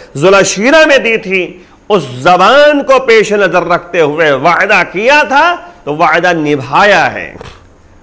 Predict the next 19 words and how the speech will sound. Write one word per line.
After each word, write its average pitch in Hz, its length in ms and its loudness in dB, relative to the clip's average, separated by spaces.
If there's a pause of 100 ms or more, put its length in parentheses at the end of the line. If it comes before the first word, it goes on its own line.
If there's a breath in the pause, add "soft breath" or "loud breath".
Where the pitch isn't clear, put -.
और 104 120 -4
यही 185 340 2
अली 247 260 2
है 214 280 0
कि - 400 -10
जब 180 260 0
जो 185 100 0
है 190 480 -2
नबी 180 340 0
हाथ 170 320 0
पे 175 160 -4
बुलंद 165 300 0
करते 165 280 -2
हैं, 165 140 -4
तभी 165 220 -2
उन्होंने 165 320 -2
आंखें 135 420 -2
खोली 170 280 -4
थी, 160 420 -8